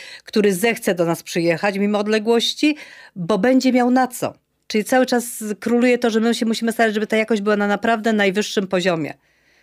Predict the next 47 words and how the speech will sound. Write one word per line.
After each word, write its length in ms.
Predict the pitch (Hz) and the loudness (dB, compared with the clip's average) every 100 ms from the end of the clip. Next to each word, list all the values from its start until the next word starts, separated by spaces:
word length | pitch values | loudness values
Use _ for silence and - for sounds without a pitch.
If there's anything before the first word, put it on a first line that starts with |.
| _ - - | _ -16 -4
Wyższym 500 | 180 254 - 233 214 | -2 0 0 0 0
niż 200 | 208 190 | 0 0
my 220 | 202 233 | 2 2
byśmy 300 | 208 - 208 | 0 -2 -4
chcieli, 360 | - 208 226 196 | -2 -2 0 0
wyższym 440 | 233 233 240 214 | 0 0 0 0
niż 140 | 196 | 0
potrafimy. 680 | - 214 202 185 202 202 240 247 - - | -2 0 0 0 0 2 0 -2 -14 -12
Po 80 | - | -4
prostu 280 | 233 233 226 | -2 -2 -4
cały 280 | - 247 240 | 0 0 2
czas 200 | 226 196 | 0 2
dążyć 280 | 220 208 196 | 0 0 -2
do 100 | 190 | -4
tego, 180 | 196 | -4
żeby 140 | 196 196 | -4 -2
było 160 | 196 | 0
lepsze, 440 | 190 220 226 233 220 | 2 0 0 -2 -2
smaczniejsze, 840 | - 196 - 208 214 - 226 226 233 - - - _ _ 240 | -2 -4 0 0 2 0 2 0 -2 -12 -20 -20 _ _ 2
inaczej 400 | 233 226 233 202 | 4 2 0 0
wyglądało 520 | 202 202 202 196 190 | 0 0 2 2 2
z 60 | |
dnia 200 | 180 196 | 0 0
na 180 | 190 196 | 2 0
dzień, 480 | 190 214 220 240 240 - _ _ _ _ _ _ | 2 0 2 0 -2 -10 _ _ _ _ _ _
ale 220 | 208 196 | 2 2
też 160 | 214 - | 0 -2
powtarzalność 640 | 214 - 196 196 202 196 | -2 0 0 0 -2 -4
smaku, 360 | - 233 233 175 | -2 -4 -2 -4
bo 80 | |
to 120 | 175 185 | 0 0
nie 100 | 202 | 0
może 180 | 196 | -2
być 140 | 180 175 | -2 -2
tak, 140 | 180 | -2
że 80 | 180 | 0
jednego 300 | 175 185 190 | -2 0 0
dnia 160 | 185 185 | -2 -4
kaczka 300 | 185 - 185 | -6 -4 -2
będzie 260 | 185 180 | 0 -2
super, 320 | 180 208 233 | -2 -2 0
a 40 | 208 | 0
następnego 540 | 190 180 185 190 190 | -2 0 -2 0 -2
dnia 160 | 190 185 | -2 -2
będzie 200 | 190 185 | -2 -2
mega 240 | 185 180 | -2 -2
słona, 340 | 180 196 220 | 0 0 0